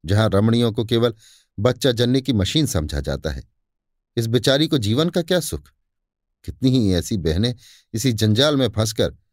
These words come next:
बत्तीस पैंतीस की अवस्था में, जबकि वास्तव में जीवन को सुखी होना चाहिए, रुग्ण होकर संसार यात्रा समाप्त कर देती हैं। हा भारत, ये विपत्ति तेरे सिर से कब टलेगी?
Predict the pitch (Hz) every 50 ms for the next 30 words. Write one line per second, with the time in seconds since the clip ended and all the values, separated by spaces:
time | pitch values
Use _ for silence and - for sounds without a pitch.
0 | _ _ _ _ - 87 110 117 110 113 - 139 110 - - 120 117 107 - 123
1 | 107 - - 107 98 95 107 101 - - 127 120 117 117 110 110 - _ _ _
2 | _ _ _ - 139 139 - 156 117 113 110 117 110 - 143 135 131 123 110 107
3 | 98 87 85 98 110 120 123 120 113 117 104 - - 101 - 165 156 120 110 104
4 | 92 95 - 90 76 73 87 110 117 82 - - _ _ _ _ _ _ _ _
5 | 92 101 123 113 139 131 104 107 113 107 120 117 117 110 - - - - _ _
6 | - - - 117 113 110 135 127 123 113 113 110 107 110 - 110 104 - 98 98
7 | 127 151 156 - - - 87 76 67 76 76 73 - 110 90 71 - - _ _
8 | _ _ _ _ _ _ _ _ _ _ _ _ 127 107 107 - - - - 135
9 | 147 151 160 160 - _ _ _ _ _ _ _ _ _ _ - 131 139 139 147
10 | 147 147 139 - - 151 147 160 156 160 160 - - 147 143 - 156 - - 170
11 | 185 - - 165 117 90 78 71 - -